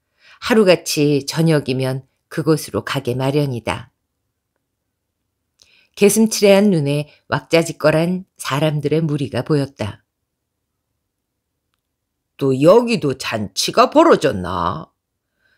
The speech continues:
석원은 소매 끝으로 코를 한번 훔치고 나서 사람들 속에 끼어들어갔다. "웬일이고?" 머리를 쑥 내민다. "웬일이고 옳은 일이고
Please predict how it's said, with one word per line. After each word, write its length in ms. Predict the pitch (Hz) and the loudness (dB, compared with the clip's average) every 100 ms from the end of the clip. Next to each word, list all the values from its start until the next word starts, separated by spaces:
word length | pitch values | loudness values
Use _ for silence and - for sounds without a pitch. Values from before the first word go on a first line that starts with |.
| _ | _
석원은 640 | - 220 214 208 220 208 180 | -2 2 4 4 4 2 0
소매 260 | 240 233 | 0 0
끝으로 460 | 220 165 - 151 147 | 0 -6 -2 -4 -4
코를 240 | - 240 | -4 -2
한번 320 | 180 143 120 | -2 -4 -4
훔치고 400 | 165 190 - - | -4 -4 -6 -6
나서 420 | 131 110 - 269 - _ - | -8 -6 -2 -4 -4 _ -18
사람들 520 | - 123 170 156 147 | -10 -2 -2 -2 -4
속에 400 | - - 135 139 | -6 -8 -8 -4
끼어들어갔다. 840 | 226 262 165 139 98 - 95 90 _ _ _ _ _ _ _ _ _ _ _ _ _ _ _ - | 2 2 0 -6 -8 -10 -12 -14 _ _ _ _ _ _ _ _ _ _ _ _ _ _ _ -2
"웬일이고?" 1000 | 131 120 147 277 359 220 147 98 65 _ _ _ _ _ _ _ _ - | 0 2 4 4 6 6 4 0 -4 _ _ _ _ _ _ _ _ -4
머리를 640 | 135 127 117 185 254 _ | -2 -2 0 0 0 _
쑥 540 | - 226 277 285 285 - | -8 0 2 2 0 -8
내민다. 680 | 131 131 135 127 104 87 - _ _ _ _ _ _ _ _ _ _ _ _ _ | -6 -4 -2 -4 -6 -10 -12 _ _ _ _ _ _ _ _ _ _ _ _ _
"웬일이고 1040 | 202 180 165 175 294 359 285 269 247 - 311 | 4 4 4 4 4 4 6 6 6 4 4
옳은 300 | 359 330 269 | 4 2 2
일이고 600 | 220 196 147 151 131 | 2 2 2 2 0